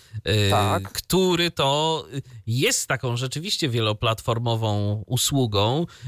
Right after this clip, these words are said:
Speaker 1: za pomocą której można sobie notatki tworzyć i na komputerze,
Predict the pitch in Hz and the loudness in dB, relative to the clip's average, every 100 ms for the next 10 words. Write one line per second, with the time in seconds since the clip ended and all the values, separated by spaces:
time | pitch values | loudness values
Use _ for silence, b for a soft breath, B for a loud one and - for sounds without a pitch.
0 | 107 117 127 139 135 131 143 143 - 139 | 0 2 2 2 0 0 -2 -2 -2 0
1 | 139 135 127 135 123 131 117 104 107 107 | 0 0 -2 -2 -2 -2 0 0 -2 -4
2 | - 120 117 107 - - 98 104 95 - | -4 -2 -2 -4 -6 0 2 2 -2 -2
3 | 117 139 160 151 143 127 131 123 101 104 | -2 -2 -2 -2 0 0 0 0 0 2
4 | 98 95 | 0 0